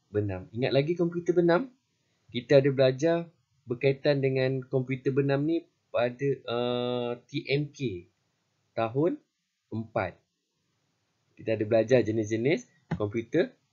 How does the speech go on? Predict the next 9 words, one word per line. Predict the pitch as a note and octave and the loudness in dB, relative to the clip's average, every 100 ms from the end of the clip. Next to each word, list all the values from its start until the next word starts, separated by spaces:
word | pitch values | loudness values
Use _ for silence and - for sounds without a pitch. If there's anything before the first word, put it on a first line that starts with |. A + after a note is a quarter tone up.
| _ | _
benam. | G2+ G2+ F2+ F2 - _ | -4 -2 -6 -8 -16 _
Okey, | - A2 F2 | -2 -2 -2
saya | G2 G2+ G#2+ | -2 -2 -2
ingin | - | -6
bahas | A2+ | -8
kembali | A2+ D3 E3 | -4 -2 0
komputer | C3 C3+ D3 D3 | -2 -2 0 2
benam | E3 F#3+ E3 | 2 2 2
ni | B2 D4 | 0 -2